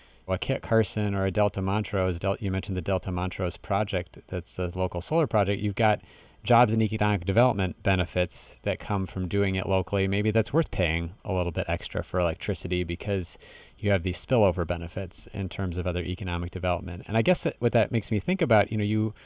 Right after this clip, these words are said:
when you were talking about the Colorado and New Mexico clean energy laws, there are a lot of states now that are thinking about hundred percent clean energy laws. Are they missing something? Whether, maybe just not even about co-ops, but in general about the importance of local decision-making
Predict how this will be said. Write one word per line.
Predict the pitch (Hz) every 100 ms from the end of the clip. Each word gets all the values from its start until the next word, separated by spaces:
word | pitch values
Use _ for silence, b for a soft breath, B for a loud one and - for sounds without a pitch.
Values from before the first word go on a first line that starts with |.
| b b b -
when | 110
you | 107
were |
talking | 104 120 131 131 110
about | 101 98 98
the | 101
Colorado | - 98 98 95 95 95 95
and | 95
New | 92 92
Mexico | 95 - 101 98 92 87
clean | - 107
energy | 113 156 107 87
laws, | 82 82 110 -
there | - 104
are |
a | 92
lot | 90 107
of |
states | - 101 95 -
now | 90
that | 90
are | 87
thinking | 110 104 98
about | 87 87 -
hundred | - 98
percent | 92 90 95 -
clean | 95
energy | 90 90 95
laws. | 90 90 - b b b b b _
Are | 117
they | 135 143
missing | 151 - 190
something? | - 107 90 85 98
Whether, | 127 120 -
maybe | 131 143 151
just | 123 -
not | 120
even | 110
about | 98 92 -
co-ops, | - 220 123 -
but | - 110
in | 101
general | 92 139 160 98 -
about | 101 101 98
the | 104
importance | 98 95 107 95 98 -
of | 98 90
local | 98 101 90
decision-making | 92 151 143 113 90 90 92 90 87